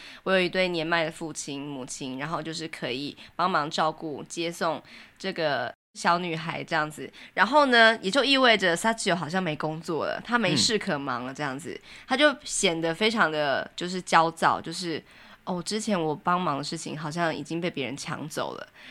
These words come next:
Speaker 1: 然后他就开始有一点情绪化的，的一些字句跑出来，
Speaker 2: 他是在
Speaker 1: 讲完之后
Speaker 2: 生日，他是在生日场，生日的那个
Speaker 1: 谁的生日？
Speaker 2: 就是小灯的。
Speaker 1: 小灯的生日嘛，然后就是那个庆生会，他就是，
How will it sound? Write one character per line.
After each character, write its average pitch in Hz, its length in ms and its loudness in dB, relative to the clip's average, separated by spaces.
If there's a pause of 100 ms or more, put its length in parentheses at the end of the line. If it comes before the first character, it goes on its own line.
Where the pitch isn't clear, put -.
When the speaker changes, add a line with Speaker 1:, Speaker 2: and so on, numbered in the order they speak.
(140)
Speaker 1:
然 147 140 0
后 170 80 -6
他 185 100 0
就 185 100 -2
开 180 200 0
始 160 200 -4
有 143 160 0
一 151 60 -2
点 143 180 -4
情 151 220 -8
绪 175 160 -6
化 180 180 0
的， 143 140 -4 (240)
的 131 320 -4
一 160 80 -6
些 160 240 -2
字 165 240 -6
句 160 280 -6
跑 - 180 -8
出 - 240 -8
来， 82 240 -2 (120)
Speaker 2:
他 180 100 -2
是 202 40 4
在 180 60 8
Speaker 1:
讲 175 80 4
完 160 140 6
之 - 180 2
后 135 180 2
Speaker 2:
生 139 80 0
日， 123 140 -4 (100)
他 139 80 -2
是 143 60 0
在 143 100 2
生 110 340 -2
日 104 100 -4
场， - 280 -10 (380)
生 110 360 -4
日 98 80 -4
的 76 140 -6
那 85 100 -8
个 76 80 -6
Speaker 1:
谁 170 180 -2
的 175 120 -2
生 175 320 -4
日？ 175 120 -4
Speaker 2:
就 127 60 -2
是 131 80 0
小 78 220 0
灯 85 240 -8
的。 80 60 -10
Speaker 1:
小 170 120 2
灯 190 140 0
的 190 100 0
生 170 260 -4
日 160 120 -8
嘛， 120 180 -2
然 170 120 -4
后 214 120 2
就 208 80 -4
是 226 80 -4
那 240 80 0
个 226 80 0
庆 220 200 -2
生 208 180 0
会， 202 80 6
他 196 120 6
就 185 120 -2
是， 185 400 -6